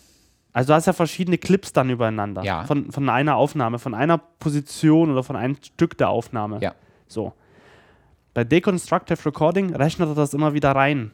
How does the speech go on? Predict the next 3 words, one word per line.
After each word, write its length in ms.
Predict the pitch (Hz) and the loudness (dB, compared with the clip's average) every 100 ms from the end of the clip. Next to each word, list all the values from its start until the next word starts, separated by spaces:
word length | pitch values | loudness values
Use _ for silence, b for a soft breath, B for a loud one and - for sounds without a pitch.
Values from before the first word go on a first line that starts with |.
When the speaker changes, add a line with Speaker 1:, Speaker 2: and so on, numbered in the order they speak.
| _ _ _ _ _ _ _ _ _ _ _ _ _ _ _ _ _ _ _ _ _ _ - | _ _ _ _ _ _ _ _ _ _ _ _ _ _ _ _ _ _ _ _ _ _ -10
Speaker 1:
Das 200 | 135 - | -8 -4
heißt, 360 | 131 151 208 - | 0 0 0 -4
Speaker 2:
Ja. 140 | 92 | -8